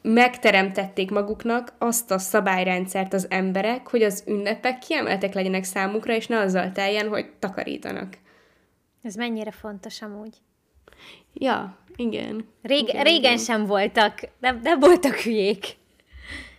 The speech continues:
Speaker 2: Tudták,
Speaker 1: Igen.
Speaker 2: hogy igen, és milyen érdekes, hogy amúgy a legtöbb ünnep előtt volt, volt idő arra számva, hogy ki legyen takarítva, hogy, hogy az ünnep nem csak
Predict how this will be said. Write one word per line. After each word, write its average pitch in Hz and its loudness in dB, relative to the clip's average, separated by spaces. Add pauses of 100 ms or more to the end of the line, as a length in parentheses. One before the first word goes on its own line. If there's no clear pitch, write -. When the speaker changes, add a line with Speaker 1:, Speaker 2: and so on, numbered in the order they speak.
(260)
Speaker 2:
Tudták, 208 -2
Speaker 1:
Igen. 214 -6
Speaker 2:
hogy 180 -4 (1080)
igen, 233 0
és 226 -2
milyen 311 4
érdekes, 190 -2
hogy 202 -4 (180)
amúgy 208 -2
a 196 2
legtöbb 247 -2
ünnep 185 -6
előtt 180 -4
volt, 233 -6
volt 214 -6
idő 190 -4
arra 170 -2
számva, 180 -4
hogy 196 -4 (100)
ki 226 -8
legyen 196 -8
takarítva, 202 -8
hogy, 208 -4 (240)
hogy 220 -2
az 214 -2
ünnep 233 -4
nem 330 -8
csak 415 -8